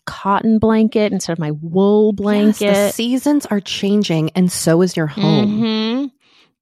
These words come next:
Speaker 1: Exactly. And with Jenny Kane's Elevated Home Essentials, I can get exactly what I need to create the kind of place I frankly never want to leave.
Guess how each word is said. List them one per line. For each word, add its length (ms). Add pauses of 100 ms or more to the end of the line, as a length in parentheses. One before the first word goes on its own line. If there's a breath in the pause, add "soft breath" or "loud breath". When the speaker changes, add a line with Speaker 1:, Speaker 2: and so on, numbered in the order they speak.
(440)
Speaker 1:
Exactly. 800
And 340
with 220
Jenny 300
Kane's 420
Elevated 440
Home 180
Essentials, 560
I 80
can 180
get 160
exactly 500
what 140
I 100
need 280
to 80
create 320
the 80
kind 260
of 100
place 400 (640 loud breath)
I 80
frankly 540 (140)
never 420
want 280
to 140
leave. 380